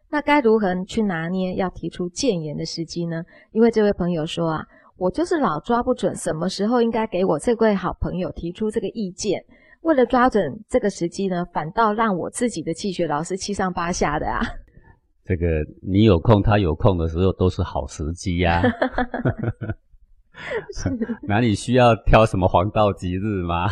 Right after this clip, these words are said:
Speaker 2: <laughs> 不需要啊。啊，他的心情还可以，随时掌握好时机啊。
Speaker 1: 哦，这样就可以了。
Speaker 2: 对啊，人生很短暂，不能老是等嘛。
Speaker 1: <laughs> 而且还老是让自己的气血为了这件事情七上八下的哦。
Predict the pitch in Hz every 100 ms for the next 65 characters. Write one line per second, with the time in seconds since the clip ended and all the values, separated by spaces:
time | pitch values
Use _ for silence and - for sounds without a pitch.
0 | - 113 120 123 117 - 107 113 101 95
1 | 92 - - - - 82 80 98 110 98
2 | - 127 - 80 82 85 80 90 78 76
3 | _ _ _ - 95 107 92 87 85 -
4 | 71 78 95 80 - - 82 - 104 113
5 | _ 76 73 73 - - 180 202 - 196
6 | 190 196 190 185 170 160 156 180 98 101
7 | 98 110 123 117 107 90 117 110 113 101
8 | 87 90 107 82 71 73 - 226 254 285
9 | 277 254 294 - 254 220 214 202 185 175
10 | 233 226 226 214 196 156 156 226 180 151
11 | - 233 202 226 208 208 175 175 - 196
12 | 180 175 165 180 165 - - 107